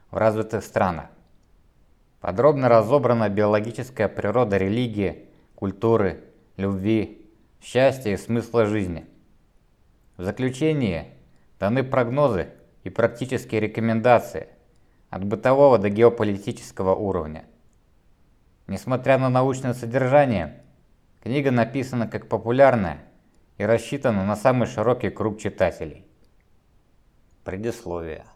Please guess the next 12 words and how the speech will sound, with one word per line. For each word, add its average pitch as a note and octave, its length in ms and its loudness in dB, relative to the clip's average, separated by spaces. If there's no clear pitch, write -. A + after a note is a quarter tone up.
Посетитель. - 640 -16
«Здравствуйте, B2+ 540 -6
доктор. C3+ 420 -4
У G2 60 -14
меня G#2 180 -6
проблемы». G#2 640 -2
Доктор A2+ 360 -4
пишет G2 340 -12
что-то G2+ 320 -8
в F2+ 100 -6
истории F#2+ 380 -4
болезни. F2 640 -6